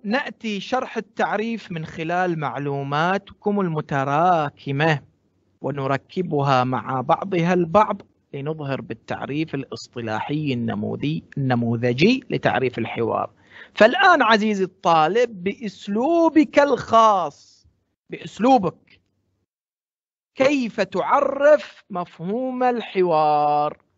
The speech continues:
ننتظر إجاباتكم أعزائي الطلاب لكي نجمعها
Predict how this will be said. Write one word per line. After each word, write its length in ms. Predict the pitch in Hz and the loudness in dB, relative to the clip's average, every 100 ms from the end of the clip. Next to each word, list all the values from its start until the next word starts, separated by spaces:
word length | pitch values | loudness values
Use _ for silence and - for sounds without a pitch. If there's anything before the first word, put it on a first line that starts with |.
| _ _ _ - | _ _ _ -10
ننتظر 680 | 160 160 160 156 156 160 151 - _ _ _ _ _ - | -8 -8 -4 -4 0 -2 -2 -12 _ _ _ _ _ -12
إجاباتكم 920 | 131 135 123 131 143 143 _ 139 143 - 131 | -6 0 0 0 0 -2 _ -8 -8 -8 -8
أعزائي 640 | 120 131 123 143 180 233 | -6 -8 -4 2 2 2
الطلاب 720 | 214 _ 214 208 226 240 247 | -6 _ -6 2 4 4 4
لكي 420 | 208 185 196 196 - _ _ _ | -2 -2 -2 -2 -4 _ _ _
نجمعها 1300 | 156 139 143 131 131 165 190 185 180 185 202 226 233 | -6 -4 0 0 0 0 2 4 6 6 8 8 4